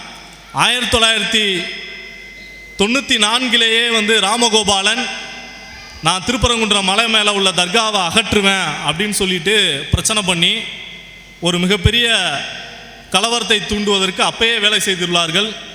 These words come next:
அதோட விளைவாக தான் வந்து பார்த்தீங்கன்னா, தொடர்ச்சியா வந்து தர்காவை எப்படியாவது அகற்ற வேண்டும் என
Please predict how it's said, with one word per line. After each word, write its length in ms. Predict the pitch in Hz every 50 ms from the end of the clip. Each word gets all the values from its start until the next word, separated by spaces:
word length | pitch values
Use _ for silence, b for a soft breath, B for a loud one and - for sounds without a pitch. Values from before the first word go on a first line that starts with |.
| - - - - - - -
அதோட 400 | 151 156 175 202 208 190 190 185
விளைவாக 380 | 175 196 233 247 247 240 233 226
தான் 180 | 226 233 220 220
வந்து 120 | 214 214
பார்த்தீங்கன்னா, 440 | 196 208 190 190 185 185 196 220 240 226 196 170 147 143 139 - - - - - - - - - - - - -
தொடர்ச்சியா 520 | - 190 202 220 190 - - 262 262 240 226
வந்து 260 | 220 214 220 240 240 240 220 185 165 156 - - - 151
தர்காவை 720 | 175 180 180 185 233 226 214 208 202 208 226 233 214 202
எப்படியாவது 460 | 180 160 - 202 202 220 220 214 196
அகற்ற 360 | 180 160 196 226 - 226 214
வேண்டும் 300 | 202 196 190 180 190 175
என 280 | 180 175 180 196 233